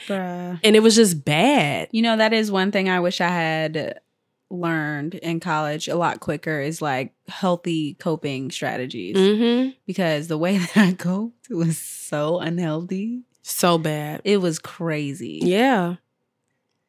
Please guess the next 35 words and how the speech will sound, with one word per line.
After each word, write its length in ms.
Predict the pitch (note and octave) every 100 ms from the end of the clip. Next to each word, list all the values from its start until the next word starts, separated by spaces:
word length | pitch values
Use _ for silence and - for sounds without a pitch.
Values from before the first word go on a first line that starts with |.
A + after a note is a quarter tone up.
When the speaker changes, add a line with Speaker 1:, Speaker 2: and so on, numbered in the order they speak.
| _
Speaker 2:
Yeah, 220 | F3+ E3+ D#3+
I 120 | F#3
looked 260 | A#3+ C4 -
for 160 | C4
a 60 | A#3
lot 260 | F#3 F3
of 140 | F#3 E3+
validation 920 | E3+ E3+ E3 D#3 D#3 D#3 - D#3+ D3+
through 520 | - E3 E3 D#3 D#3 D3+ _ _ _ _ _ _ _ _
others 800 | - E3+ D#3+ C#3 F3 - - - _ _
Speaker 1:
Yeah. 500 | F#3 E3 D#3+ D#3+ D#3+ F#3+ - _ _
Speaker 2:
when 140 | - E3
I 100 | C#3+
was 180 | -
in 100 | - -
Speaker 1:
I 200 | - C4+
did 180 | B3 G#3+
Speaker 2:
college. 80 | -
Speaker 1:
too, 120 | F#3+
but 120 | F3
it 120 | E3+
looks 280 | A#2+ C#3+ -
differently. 640 | - C#3+ - G2+ - E2+ G3
Speaker 2:
Yeah. 380 | F3 C#3+ E2+ B1 D#3+ _ _ _ _ _ _ _ _ _ -
I 120 | F#3
did 180 | G3 F#3+
it 180 | F3+ F3
through 220 | E3+ D#3+
that. 400 | D#3+ E3+ F3+ F3+
I 140 | E3
did 200 | E3+ F3
it 120 | E3+
through 220 | E3+ F3 E3
just, 280 | E3+ D#3+
like, 640 | E3 D#3+ D#3+ D#3 D#3 -